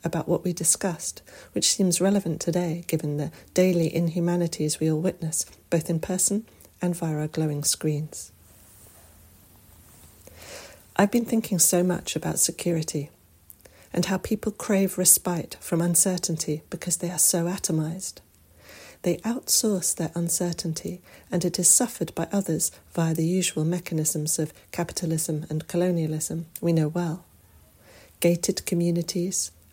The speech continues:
othering, and scapegoating of low-status people in all our societies, cheap, low-welfare overseas manufacturing. Wherever I look, the main flows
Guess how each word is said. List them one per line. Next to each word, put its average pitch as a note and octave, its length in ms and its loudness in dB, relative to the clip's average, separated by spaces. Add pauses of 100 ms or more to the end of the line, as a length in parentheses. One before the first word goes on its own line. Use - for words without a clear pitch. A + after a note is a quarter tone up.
othering, F3 540 2 (180)
and F3 160 2
scapegoating D#3+ 800 2
of D#3 140 -2
low-status F3 600 0
people - 360 -2
in D#3+ 140 0 (140)
all A#3 260 6
our F#3+ 100 0
societies, - 840 -2 (480)
cheap, - 360 2 (360)
low-welfare F#3 880 2
overseas E3+ 560 0
manufacturing. D#3+ 760 -4 (600)
Wherever B3 440 4
I B3+ 120 4
look, G#3+ 420 2 (280)
the E3+ 80 4
main A3 360 4
flows F3+ 640 2